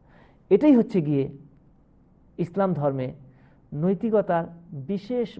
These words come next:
বৈশিষ্ট্য, যা আমরা অন্যান্য মতাদর্শে পাই না। এরকম প্রচুর হাদিস আমরা দেখতে পাই এবং তার উদ্দেশ্য আমরা বুঝতে পারি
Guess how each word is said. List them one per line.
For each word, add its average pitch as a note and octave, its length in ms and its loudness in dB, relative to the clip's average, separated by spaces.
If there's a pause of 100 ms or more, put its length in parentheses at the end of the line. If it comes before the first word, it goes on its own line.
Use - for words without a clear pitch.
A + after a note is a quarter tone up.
বৈশিষ্ট্য, D3+ 600 -6 (400)
যা B2+ 220 0 (160)
আমরা B2 440 -4 (500)
অন্যান্য G3+ 580 0 (640)
মতাদর্শে A#2+ 680 -8
পাই A2 140 -12
না। - 100 -16 (460)
এরকম C4+ 340 10
প্রচুর D4 720 4
হাদিস G3 400 0
আমরা D#3+ 440 2 (260)
দেখতে F3+ 320 0
পাই C#3+ 260 0 (500)
এবং D3 380 0 (720)
তার A#2 180 -6
উদ্দেশ্য E3 720 -2
আমরা C3+ 220 -8
বুঝতে C3+ 300 -8
পারি G#2 220 -6